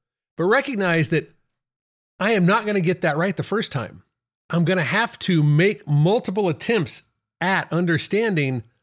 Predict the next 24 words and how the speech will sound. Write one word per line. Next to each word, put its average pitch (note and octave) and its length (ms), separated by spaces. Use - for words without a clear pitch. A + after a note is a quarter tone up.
the D3+ 180
why F3 540
of C3 240
the B2+ 80
photograph. A2 640
So F#3 100
while G#3 80
I G3 80
get G#3+ 220
that F#3 240
what F3 260
and D#3 100
the C#3+ 60
how, C#3 540
when E3 120
I E3+ 120
move G#3 260
to G#3 120
the F3 120
why, D3 540
the D#3 80
very A#3 320
nature F3+ 640
of C#3+ 360